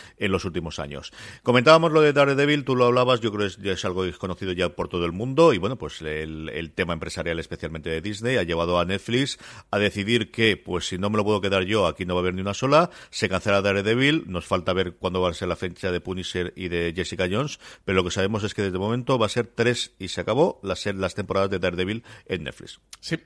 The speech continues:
Speaker 2: a no ser que continúe por Disney Plus, ¿no, C J? Que están por ahí los rumores de
Speaker 1: Yo
Speaker 2: que
Speaker 1: creo que
Speaker 2: no se han
Speaker 1: Disney Plus
Speaker 2: acabado las historias.
Speaker 1: hará series de Daredevil y hará, o hará contenido sobre Daredevil, lo que no va a hacer es continuar una serie que está en otra plataforma.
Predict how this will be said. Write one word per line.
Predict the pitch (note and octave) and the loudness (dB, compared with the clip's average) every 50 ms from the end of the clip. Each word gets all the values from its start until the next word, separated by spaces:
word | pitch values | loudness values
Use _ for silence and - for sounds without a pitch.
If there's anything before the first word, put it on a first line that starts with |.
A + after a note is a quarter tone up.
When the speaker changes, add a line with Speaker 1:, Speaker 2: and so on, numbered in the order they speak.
| _ _ | _ _
Speaker 2:
a | - C#3 C#3+ | 4 4 4
no | D3 C#3+ | 6 4
ser | D#3 F3+ E3 | 4 2 2
que | - - E3+ E3 D#3 D#3 D3+ D3+ D3 D3 C#3+ C#3 - | 4 4 6 8 8 8 6 6 6 4 2 2 0
continúe | D3 C3+ C3 - C3+ C#3 C#3 C3+ C3+ C3+ C3 C3 C3 B2+ B2+ B2+ B2 B2 B2 B2 | -2 -4 -4 -4 -2 0 0 0 0 0 0 0 0 0 0 0 -2 -2 -4 -6
por | - - B2 A#2+ A#2+ A#2 A#2 A#2+ | -6 -4 -2 -2 -2 -2 -4 -6
Disney | B2 A#2+ A#2 A#2 B2+ C3 | -6 -8 -8 -8 -10 -10
Plus, | - - F#4 D4 F3+ - | -8 -8 -8 -8 -8 -8
¿no, | - D3+ D#3+ | -8 -10 -10
C | - E3 | -10 -10
J? | - E3 D#3+ G#3 A#3+ A#3 - - | -10 -6 -6 -6 -6 -6 -12 -10
Que | - | -10
están | D3 - D3+ C#3+ | -4 -4 -2 0
por | C#3+ D#3 | 4 4
ahí | D#3 D#3 | 4 6
los | D#3 D3+ D3+ D3 | 6 6 6 4
rumores | D3 D3+ D3+ D3+ D3+ D3+ D3 D3 D3 D3 C#3+ C#3+ C#3+ C#3+ C#3 - - - - - - - - - - | 2 2 4 4 4 6 6 6 6 4 4 4 2 2 2 0 -2 -4 -10 -18 -20 -20 -20 -20 -14
de | F#2 F2 F2 | -6 0 4
Speaker 1:
Yo | A2+ D3 F3 | 4 6 6
Speaker 2:
que | C#3+ C#3 C#3 C3+ C3+ | 6 6 4 4 4
Speaker 1:
creo | C3 C3+ C3 | 6 4 6
que | C3+ | 6
Speaker 2:
no | C#3 A2+ | 4 4
se | B2 C#3+ | 6 6
han | C#3+ | 6
Speaker 1:
Disney | C#3+ C#3 | 6 6
Plus | |
Speaker 2:
acabado | C#3 C#3+ D#3 | 8 8 10
las | F3+ G#3 | 10 8
historias. | G3 - G#3+ A3 G3+ | 8 6 4 6 6
Speaker 1:
hará | G3 G#2 A#2 | 8 8 8
series | C3 - - B2 A2+ C3+ A#2 | 6 6 2 2 2 2 2
de | F#2+ G2+ F#2 | 2 2 2
Daredevil | F#2 F2+ F#2 G2 A2 C3+ D#3 E3 F#3 E3+ | 2 2 2 2 0 0 0 0 0 2
y | A2 | 2
hará, | F2 E2 F2 F#2 G2+ - | 2 2 4 2 2 2
o | E2 E2+ E2+ | 0 0 0
hará | E2+ F2+ | 0 0
contenido | F#2 - G2+ F#2 F2 D#2+ F2 F2+ | 0 -2 -4 -4 -4 -4 -4 -4
sobre | - G2+ F2+ F#2 | -4 -2 -2 0
Daredevil, | F2+ F#2+ F#2+ G2 G2 G2 G#2 A2+ C3 D3+ E3 | 0 2 2 2 2 2 0 0 -2 -2 -2
lo | G2+ E2 | -4 -4
que | - D#2+ | -4 -4
no | D2 D2 | -6 -4
va | D2 | -6
a | |
hacer | - F2+ F2 | -6 -6 -8
es | E2+ | -8
continuar | - G#2+ F2+ - | -8 -8 -8 -8
una | D2+ D#2 D#2+ E2+ E2+ | -8 -8 -6 -6 -6
serie | D#2+ - E2+ E2+ G2 | -6 -6 -6 -6 -6
que | - | -8
está | F2 - E2+ | -8 -8 -8
en | |
otra | E2 E2 E2 D#2 | -10 -10 -10 -12
plataforma. | D#2 C#2+ B1+ B1 - - - - - | -12 -12 -12 -12 -14 -14 -16 -16 -20